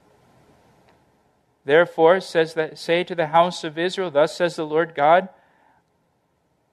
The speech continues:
are you defiling yourselves in the manner of your fathers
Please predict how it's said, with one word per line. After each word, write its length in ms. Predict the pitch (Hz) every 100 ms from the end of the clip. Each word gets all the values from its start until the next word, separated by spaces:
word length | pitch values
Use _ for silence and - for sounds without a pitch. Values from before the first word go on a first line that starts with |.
| _
are 100 | 156
you 180 | 165 214
defiling 720 | 214 - - 160 170 196 208
yourselves 720 | 190 175 - 165 156 190 185 -
in 160 | 151
the 80 | 151
manner 380 | 147 147 175 185
of 240 | 147 143
your 120 | 143
fathers 640 | 135 156 147 170 190 185